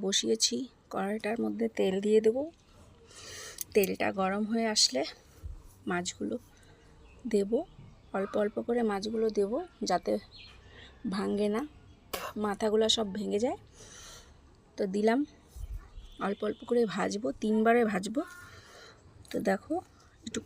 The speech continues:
কড়াই ভাজবো। তো এগুলোর মধ্যে, এই চচ্চড়ির মধ্যে পেঁয়াজ দিতে হয় না। তো জিরা, আদা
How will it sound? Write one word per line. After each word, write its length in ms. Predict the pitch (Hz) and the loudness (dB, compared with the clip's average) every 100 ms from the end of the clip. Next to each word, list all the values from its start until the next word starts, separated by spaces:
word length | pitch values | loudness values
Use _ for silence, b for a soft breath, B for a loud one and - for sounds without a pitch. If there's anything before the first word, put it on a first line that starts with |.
| - | 0
কড়াই 280 | 202 214 220 | 2 4 2
ভাজবো। 320 | 202 202 233 240 330 - _ _ _ | 0 -2 0 0 0 -8 _ _ _
তো 60 | - - | 0 2
এগুলোর 280 | 202 220 220 | 4 4 4
মধ্যে, 180 | 247 214 - | 2 -2 4
এই 60 | 233 226 | 4 4
চচ্চড়ির 400 | 208 - 233 240 220 | 0 2 2 2 0
মধ্যে 240 | 202 233 - B B B B B B - | 0 -2 -2 B B B B B B -2
পেঁয়াজ 360 | 220 214 220 220 - - 208 | 2 4 2 2 -2 -4 -6
দিতে 200 | 202 220 220 | -4 0 0
হয় 160 | 214 214 | 0 0
না। 80 | 269 B B B - | -4 B B B -6
তো 60 | 185 180 | -6 0
জিরা, 300 | 208 208 220 330 - _ _ b b b - | 2 6 6 4 -2 _ _ b b b -4
আদা 360 | 190 190 214 | -2 4 4